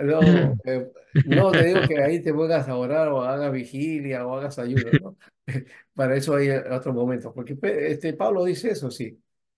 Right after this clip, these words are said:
Speaker 1: Si vas a hacer ayuno, ya, bueno, entonces te abstienes, pero vuélvete de nuevo, dice, ¿no? Y Pablo nos enseña eso.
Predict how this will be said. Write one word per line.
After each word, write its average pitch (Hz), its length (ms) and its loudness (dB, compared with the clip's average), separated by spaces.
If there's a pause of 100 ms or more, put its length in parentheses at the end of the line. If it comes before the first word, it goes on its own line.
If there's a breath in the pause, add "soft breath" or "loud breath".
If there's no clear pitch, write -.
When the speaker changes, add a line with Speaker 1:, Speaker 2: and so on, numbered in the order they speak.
(160)
Speaker 1:
Si - 180 -8
vas 208 160 2
a - 40 -2
hacer 180 140 -4
ayuno, 190 300 -2
ya, 175 180 0
bueno, 147 200 -2
entonces 135 480 -10 (420)
te 135 80 -4
abstienes, 127 480 -4
pero 123 180 -2
vuélvete 226 420 2
de 214 80 2
nuevo, 135 440 0
dice, - 160 -20 (1200)
¿no? 220 260 -10 (600)
Y 151 140 -6
Pablo 311 380 0
nos 170 220 -2
enseña 202 520 -4
eso. 139 320 -12